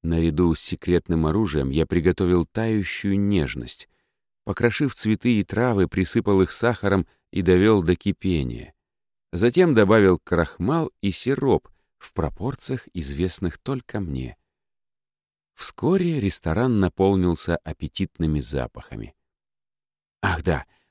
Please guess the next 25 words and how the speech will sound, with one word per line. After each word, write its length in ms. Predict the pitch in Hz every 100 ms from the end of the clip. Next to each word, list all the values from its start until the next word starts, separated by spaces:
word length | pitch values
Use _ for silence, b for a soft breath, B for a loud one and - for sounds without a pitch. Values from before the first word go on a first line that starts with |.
| -
нужно 380 | 98 85 92
открыть 360 | 87 - 107 -
настежь 420 | 98 87 - 85
двери, 440 | 71 95 90 64 - _
пусть 280 | - 175 -
ароматы 460 | 131 113 120 113 98
разнесутся 680 | 90 90 92 98 95 - 90
по 220 | - 82
округе". 640 | 78 - 78 67 64 60 _ _ _ _ _ _ _ _ _ _ -
Напоследок 720 | 107 131 143 214 208 180 -
я 100 | 147
сделал 500 | 87 110 147 127 104
роман 540 | 87 101 101 135 120
картошки 680 | - 92 82 - 175 - -
и 180 | - 117
зелёного 560 | 98 127 131 123 113
лука, 440 | 120 110 80 73 - _ _ _
несмотря 560 | 76 78 - 78 - 80
на 120 | 78
то, 140 | 82 80
что 160 | -
его 240 | 82 76 80
рецепт 560 | 78 - 120 - - -
требовал 480 | 92 85 85 87
доработки. 720 | 73 87 101 85 67 _ -